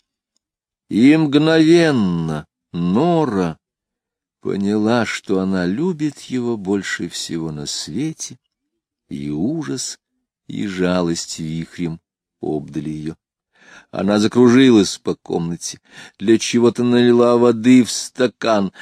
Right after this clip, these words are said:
оставила его на рукомойнике, опять подлетела к мужу, который привстал и, прижав край простыни к губам, вздрагивал, ухал,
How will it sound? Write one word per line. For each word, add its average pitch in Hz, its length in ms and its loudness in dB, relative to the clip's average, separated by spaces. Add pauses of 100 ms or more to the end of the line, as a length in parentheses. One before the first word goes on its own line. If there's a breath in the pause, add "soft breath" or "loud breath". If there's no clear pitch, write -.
(220 loud breath)
оставила 98 840 -2
его 85 220 0
на 82 80 -4
рукомойнике, 113 720 -6 (260 loud breath)
опять 131 560 0
подлетела 87 580 -4
к - 120 -18
мужу, 92 320 -6 (280 soft breath)
который 85 320 -6
привстал 110 840 -4 (280 soft breath)
и, - 100 -6
прижав 98 560 2
край 104 320 2
простыни 98 640 -2
к 87 40 -10
губам, 92 600 -2
вздрагивал, 101 800 0 (380 loud breath)
ухал, 117 600 0